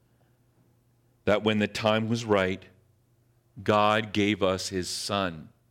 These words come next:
who intervened in all of mankind, born of a woman under the law,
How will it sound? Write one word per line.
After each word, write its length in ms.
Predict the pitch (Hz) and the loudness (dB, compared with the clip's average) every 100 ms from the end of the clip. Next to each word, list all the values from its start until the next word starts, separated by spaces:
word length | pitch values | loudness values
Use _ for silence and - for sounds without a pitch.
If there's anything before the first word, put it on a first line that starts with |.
| _ _ _ _ _ _ _ _ _ _ | _ _ _ _ _ _ _ _ _ _
who 160 | - 107 | -8 -4
intervened 720 | 98 107 123 117 104 104 107 | -2 0 0 0 0 2 2
in 100 | 101 | 2
all 220 | 95 101 | 2 2
of 80 | 110 | 2
mankind, 880 | 107 107 107 107 110 101 101 107 120 - - _ _ _ - | 2 2 0 -2 0 2 2 -2 -6 -12 -20 _ _ _ -4
born 320 | 92 101 110 | 0 2 2
of 100 | 113 | 2
a 80 | 131 | 0
woman 440 | 120 104 98 104 - | 2 2 2 0 0
under 420 | 104 110 117 131 | 2 4 4 2
the 160 | 127 135 | 2 2
law, 520 | 123 101 87 87 87 | 4 4 2 0 -4